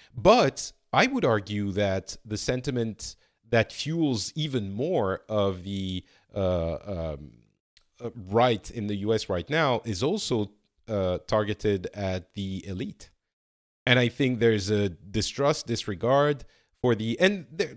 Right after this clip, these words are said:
you know, the, it's two similar ideas in this at the same time in, in one head, or two opposing ideas, uh, because obviously Trump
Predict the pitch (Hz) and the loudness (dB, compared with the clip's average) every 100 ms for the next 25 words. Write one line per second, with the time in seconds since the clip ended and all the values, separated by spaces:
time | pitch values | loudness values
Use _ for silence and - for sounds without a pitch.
0 | 143 165 131 117 147 - - 175 151 117 | -4 2 2 0 -2 -4 -4 -4 -4 -4
1 | 135 120 110 98 95 104 87 87 87 - | -4 0 0 0 0 -4 -4 -6 -8 -8
2 | 107 87 98 101 87 110 98 92 92 110 | -8 -8 -8 -8 -4 -4 -2 -4 -8 -8
3 | 95 95 90 113 92 - 131 123 110 147 | -6 -4 0 0 0 -4 0 0 2 2
4 | 120 151 135 110 95 87 95 82 - - | 2 2 0 -2 -4 -4 -6 -6 -10 -20
5 | - _ _ - 107 104 123 113 107 104 | -20 _ _ 2 4 4 2 0 2 0
6 | 92 - 98 - 107 90 82 | -2 -6 -8 -4 -4 -4 -6